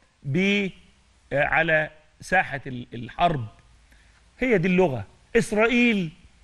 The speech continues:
الله يرحمه سعد الدين الشاذلي، قال لي مباشرةً، قال لي بالظبط: "إسرائيل دولة جبناء، وأمريكا دولة جبناء، والجبناء هنا وفي أمريكا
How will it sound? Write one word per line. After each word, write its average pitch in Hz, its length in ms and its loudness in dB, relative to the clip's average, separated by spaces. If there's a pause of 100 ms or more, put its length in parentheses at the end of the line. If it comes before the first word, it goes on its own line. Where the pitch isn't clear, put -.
(180)
الله 196 220 4
يرحمه 196 360 2
سعد 156 180 0
الدين 151 160 -4
الشاذلي، 120 420 -4 (580)
قال 202 160 4
لي 180 280 -4 (100)
مباشرةً، 160 680 2 (500)
قال 247 120 2
لي 196 240 -2
بالظبط: 165 640 -2 (300)
"إسرائيل 226 800 2 (400)
دولة 220 320 2
جبناء، 202 640 2 (600)
وأمريكا 240 720 4
دولة 247 360 2
جبناء، 240 680 2 (460)
والجبناء 247 800 2
هنا 226 380 4
وفي 233 460 2
أمريكا 254 460 0